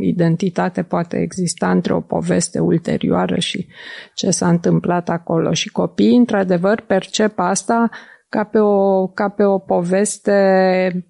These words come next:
cu buni și răi și, uh, o poveste sfârșită foarte trist, uh, pentru că toți, uh, se pare că au murit din zona aia. Uh, în rest,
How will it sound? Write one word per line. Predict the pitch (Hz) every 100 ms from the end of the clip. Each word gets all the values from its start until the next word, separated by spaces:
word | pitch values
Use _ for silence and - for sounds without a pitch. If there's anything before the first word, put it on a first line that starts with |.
| _
cu | - 190 190 175 165
buni | 180 190 185
și | - 175
răi | 165 196 226
și, | 220 - 190 185 185 180 - - - -
uh, | - 185 175
o | 190
poveste | 185 190 180 196 196
sfârșită | 180 - 175 - 190 - 180 180
foarte | - 185 170 180 170 170
trist, | - 175 160 - - -
uh, | 185 - -
pentru | - 175 -
că | - 165 170
toți, | 175 175 - - - -
uh, | - - - -
se | - 185 -
pare | 170 170
că | - 180 -
au | - 190
murit | 185 175 175 165 -
din | 196 208 208 202 196
zona | 170 208 202 208 208
aia. | 202 160 _ - - - - -
Uh, | - 202 190 190 185 185 -
în | 220 202
rest, | 190 196 247 254 - -